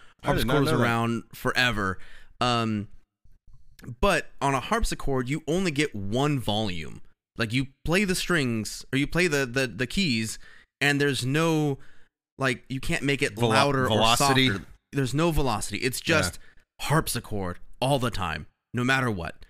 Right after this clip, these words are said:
Speaker 2: Like, that, that's it. Um, and so they started to make new instruments, and they evolved the harpsichord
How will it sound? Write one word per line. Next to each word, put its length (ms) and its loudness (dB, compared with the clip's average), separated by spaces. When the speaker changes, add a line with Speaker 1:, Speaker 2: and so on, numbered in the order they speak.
Speaker 2:
Like, 120 -2
that, 200 0
that's 240 0
it. 160 -4
Um, 440 2
and 160 0
so 460 0
they 440 2
started 340 -2
to 140 -2
make 320 -2
new 280 -4
instruments, 640 0
and 160 -2
they 80 2
evolved 920 -2
the 460 -2
harpsichord 640 -4